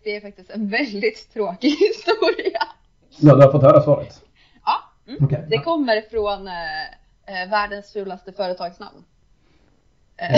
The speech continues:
Speaker 2: Är det
Speaker 1: det finns,
Speaker 2: Johnny
Speaker 1: det finns en
Speaker 2: Frisör B V S, eller vad?
Speaker 1: <laughs> Nej, det är Däck-Johnny.
Speaker 2: Däck-Johnny?
Speaker 1: Ja, en däckfirma på Våxnäs i Karlstad.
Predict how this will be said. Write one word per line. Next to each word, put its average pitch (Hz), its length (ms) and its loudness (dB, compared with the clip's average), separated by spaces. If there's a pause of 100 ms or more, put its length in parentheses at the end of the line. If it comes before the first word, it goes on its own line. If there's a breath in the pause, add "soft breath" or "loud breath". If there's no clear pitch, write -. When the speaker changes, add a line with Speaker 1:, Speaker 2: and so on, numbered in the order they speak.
Speaker 2:
Är - 60 4
det 226 140 6
Speaker 1:
det 113 60 2
finns, 247 460 0 (120)
Speaker 2:
Johnny 143 300 10
Speaker 1:
det 123 40 8
finns - 180 4
en 285 60 4
Speaker 2:
Frisör 120 200 10
B 120 100 2
V 147 80 2
S, - 220 -4
eller 113 100 -4
vad? - 80 -4 (800 loud breath)
Speaker 1:
<laughs> - 0 -
Nej, 240 420 4
det 220 80 4
är 208 160 2 (160)
Däck-Johnny. - 640 2 (880)
Speaker 2:
Däck-Johnny? 156 600 0
Speaker 1:
Ja, 220 160 -2 (260)
en 220 420 -2
däckfirma 208 640 -12
på 165 340 -10
Våxnäs 175 500 -14
i - 120 -16
Karlstad. 160 400 -4